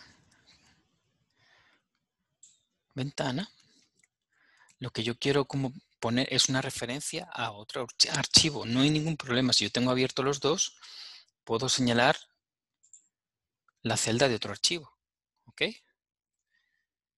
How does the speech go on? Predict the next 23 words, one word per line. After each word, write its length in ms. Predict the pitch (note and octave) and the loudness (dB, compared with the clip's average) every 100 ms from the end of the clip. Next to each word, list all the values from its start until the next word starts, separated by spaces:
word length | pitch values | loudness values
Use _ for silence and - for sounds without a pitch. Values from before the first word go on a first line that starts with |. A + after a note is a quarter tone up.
| _ _ _ _ _ | _ _ _ _ _
Como 220 | - A2+ G#2+ | -14 -14 -6
pueden 320 | A#2+ C#3 C#3 | -4 -2 0
ver, 200 | D#3 - | -2 -2
eso 260 | - - - | -2 -2 0
se 120 | C#3 | -4
ha 40 | |
convertido 840 | - C#3 C3+ - C#3+ C#3+ C#3 - A#2+ | -4 -6 -6 -8 -8 -6 -8 -8 -8
en 80 | |
una 140 | A#2 A#2+ | -6 -4
cosa 220 | B2 - | -2 0
un 60 | B2+ | -2
poco 220 | A2 A2+ | -6 -6
extraña. 500 | - - C3+ B2+ C3 | -4 0 0 0 -6
File, 460 | - A#2+ B2 B2+ C3 | 0 2 2 0 -6
que 80 | |
significa 400 | - A2 - - | -8 -8 -12 -12
archivo. 560 | G#2+ - C3 C3 C3 B2+ - - - | -10 -6 -6 -6 -8 -14 -16 -18 -16
Y 80 | - | -8
aquí 140 | A2 B2 | -4 0
viene 180 | B2+ | 0
toda 680 | A#2+ D3 E3+ F3 E3+ E3 D#3+ | 2 2 4 4 4 4 4
la 140 | D3+ D3 | 4 4
ruta. 540 | D3+ F3+ - E3 - | 0 -4 -2 -4 -6